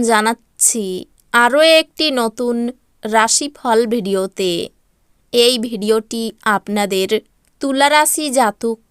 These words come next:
জাতিকাদের জন্য অনেক অনেক গুরুত্বপূর্ণ হতে চলেছে। এই সাতটি দিন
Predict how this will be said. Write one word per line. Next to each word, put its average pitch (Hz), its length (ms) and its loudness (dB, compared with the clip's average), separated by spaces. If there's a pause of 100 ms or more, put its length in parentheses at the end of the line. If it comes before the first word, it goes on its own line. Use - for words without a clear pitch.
জাতিকাদের 220 800 -4
জন্য 226 400 -2 (800)
অনেক 240 280 0
অনেক 285 240 2 (120)
গুরুত্বপূর্ণ 247 880 -4 (200)
হতে 190 280 -6
চলেছে। 180 600 -2 (1040)
এই 269 260 4
সাতটি 262 640 -4
দিন 220 260 -2